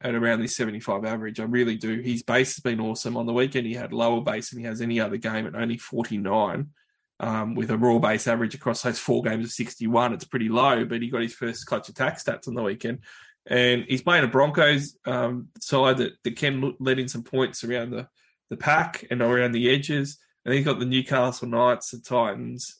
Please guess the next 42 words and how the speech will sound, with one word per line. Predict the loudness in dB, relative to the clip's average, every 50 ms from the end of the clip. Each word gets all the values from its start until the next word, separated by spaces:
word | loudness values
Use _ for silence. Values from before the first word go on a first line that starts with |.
| -6
and | -4 -2 -2 0
the | 0 0
Raiders. | 0 2 4 4 4 2 0 -2 -4 -10 -10 -10 -10
So | -4 0 2 2 2
it's | 2 0 -2 -2 -4
a |
good | -4 0 0 0 0 0 -2 -10 -20 -20 -20 -20 -20 -20 _ _ _ _ _ _ _
pretty | 0 2 2 2
good | 2 2 4
month | 4 2 2 0
of | -4 -6
footy | -4 -4 -4 -4 -6
for | -6 -6
the | -4 -2 -2
Eels. | 0 0 2 0 0 -2 -4 -6 -8 -10 -12 -8 -2
I, | 2 4
I | 4 6 6
really | 4 4 6 6 8 8 8 6
like | 6 4 4 2 2
Madison | 0 -2 -2 -2 -4 -6 -6
as | -6 -6 -6
a | -6
buy. | -2 2 4 6 6 8 6 6 4 0 -8 _
It's | -8 -8 -4 0
one | 2 2 4
of | 4
those | 4 2 2 0 -4 -10 -14 _ _ _
great | _ 0 2 2 2 2 -2
things | -6 -6 -6 -4 -4 -6 -6
as | -8 -8 -6
well, | -4 -2 0 0 0
mate, | 0 -2 -4 -6 -6
where, | -6 -6 -6 -6 -6 -8 _ _ _ -20 -20 _ _ _ _ _ _ _ _ _ _ _ _ _ _ _ _ -2
like, | 2 4 4 4 2 -2 -8 -4
everyone's | 0 2 4 4 6 4 4 4
gonna | 2 2 2
jump | 2 2 2 0
on | 0 0 0
Manu | 2 2 2 2 2 2 0
and | 0 -2 -6
Garrick. | -6 -4 -2 -2 -2 -2 -4 -8 _ -20 _ _ _ _ _ _ _ _ _ _
So | -12 -8 -2 0 2 2 4 4 4 2 2 0